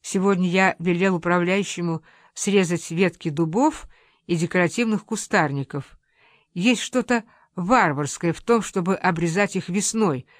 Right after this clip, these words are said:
когда все распускается, и они зазеленеют вновь. Кстати... Ты знаешь, твой большой кактус, этот крепыш, вечером зацвел.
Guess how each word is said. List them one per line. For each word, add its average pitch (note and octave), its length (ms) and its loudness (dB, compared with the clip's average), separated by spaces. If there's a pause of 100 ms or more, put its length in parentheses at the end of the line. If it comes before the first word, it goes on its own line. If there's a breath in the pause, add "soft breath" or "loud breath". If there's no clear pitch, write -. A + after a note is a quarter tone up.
(140 soft breath)
когда E3+ 300 -2
все G3+ 180 -2
распускается, F#3 1000 -2 (440)
и F3+ 80 0
они F#3+ 340 4
зазеленеют F#3 680 0
вновь. F#3+ 480 -2 (760)
Кстати... - 680 -2 (420)
Ты A#3 100 2
знаешь, C4+ 480 2
твой A#3 260 0
большой A3 400 0
кактус, - 560 -2
этот E3+ 240 -6
крепыш, A3 600 -2 (380 soft breath)
вечером C4 540 2
зацвел. B3+ 640 2